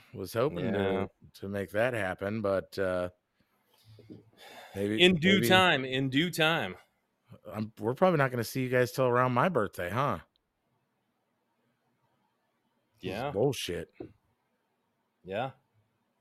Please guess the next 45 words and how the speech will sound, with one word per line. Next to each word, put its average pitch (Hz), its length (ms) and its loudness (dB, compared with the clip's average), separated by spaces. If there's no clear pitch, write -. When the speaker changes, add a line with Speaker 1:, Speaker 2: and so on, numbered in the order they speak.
Speaker 1:
You 107 180 -4
need 156 160 -2
to 120 60 -6
Speaker 2:
Yep. 98 80 -8
Speaker 1:
sneak 127 360 -6
in 120 180 -2
there, 90 460 -4
and 92 500 -2
when 92 140 -4
she's, 110 300 -6
like, 104 320 0
in 107 180 -4
the 98 60 -4
kitchen, 123 720 -4
she, 107 280 -4
she'll 104 200 -4
be 135 100 2
distracted. 110 840 0
Genetics 107 500 0
will 90 80 -12
kick - 280 -4
in, 92 400 -2
and 98 100 -12
she'll 107 120 -4
Speaker 2:
She'll 98 60 0
make 104 100 2
Speaker 1:
wanna 98 120 -2
Speaker 2:
a 95 40 -2
Speaker 1:
make - 20 -2
a 101 100 0
s-, 98 40 -4
Speaker 2:
sandwich. 107 320 -6
Speaker 1:
she'll - 180 -2
wanna 120 120 2
make 113 160 2
a 107 40 -6
sandwich 107 560 -2
or 104 60 -2
do 98 180 -2
dishes 95 480 -2
or 110 40 -4
Speaker 2:
Nice. 104 80 -6
Speaker 1:
something. 113 340 0
Speaker 2:
Nice. 85 520 -8
Yeah. 85 280 -6